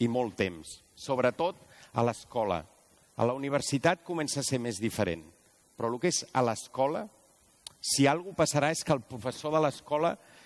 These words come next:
començarà a fer labors del professor de la universitat i ajudarà els nens a passar a la universitat i la frontera es difuminarà a favor de l'escola,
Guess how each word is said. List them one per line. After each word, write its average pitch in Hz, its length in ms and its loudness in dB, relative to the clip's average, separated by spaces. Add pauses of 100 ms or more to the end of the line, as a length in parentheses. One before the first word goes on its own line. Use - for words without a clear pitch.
(220)
començarà 135 560 2
a - 60 -4
fer 156 320 0 (260)
labors 123 380 0
del 135 160 -2
professor 120 320 -6
de 117 60 0
la 117 60 -4
universitat 101 680 -4 (680)
i 104 140 0
ajudarà 107 480 2
els 117 160 -6
nens 131 320 -2
a 113 160 -2
passar 123 380 0
a - 80 0
la 120 40 -6
universitat 117 480 0 (380)
i 113 80 4
la 117 80 4
frontera 139 480 -2
es 113 80 -6
difuminarà 123 800 0
a 117 80 2
favor 117 320 -6
de 110 80 2
l'escola, 117 480 -2